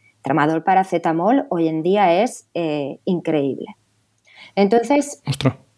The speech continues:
Speaker 1: creo que sí que nos tenemos, desde mi punto de vista, aunque esto, ya os digo, que en algunos ámbitos ha generado crispación, desde mi punto de vista, creo que es algo que tenemos que estar monitorizando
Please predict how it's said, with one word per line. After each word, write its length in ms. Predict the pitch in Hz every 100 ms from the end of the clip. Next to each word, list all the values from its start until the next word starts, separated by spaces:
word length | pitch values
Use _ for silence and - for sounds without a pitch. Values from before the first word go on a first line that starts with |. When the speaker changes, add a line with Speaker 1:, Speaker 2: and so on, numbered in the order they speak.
| - -
Speaker 1:
creo 220 | 254 311
que 100 | 311
sí 100 | -
que 80 | -
nos 140 | 233
tenemos, 300 | 233 196 220 - 170 - -
desde 280 | 202 220 233
mi 100 | 208
punto 260 | 226 233
de 120 | 254
vista, 520 | 185 170 - 135 110 -
aunque 500 | - 190 180 175 175
esto, 440 | 226 - 151 131 - _ _ _
ya 180 | 202 202
os 120 | 185
digo, 320 | 175 156 156
que 260 | - 170 165
en 120 | 165
algunos 540 | 156 165 185 240 254
ámbitos 640 | 208 165 160 156 143 143 - _ _ _
ha 100 | -
generado 520 | 214 226 202 175 170 165
crispación, 720 | 170 160 151 165 196 262 269
desde 240 | 214 190
mi 120 | 180
punto 340 | 165 220 214 175
de 100 | 160
vista, 400 | 180 220 277 294
creo 360 | 196 175 156 151
que 280 | 165 151 _
es 220 | 196 190
algo 260 | 214 233 269
que 120 | 202
tenemos 440 | 180 175 226 247
que 100 | -
estar 360 | 165 - 170 170
monitorizando 1080 | 180 165 160 160 156 151 160 160 151 139 135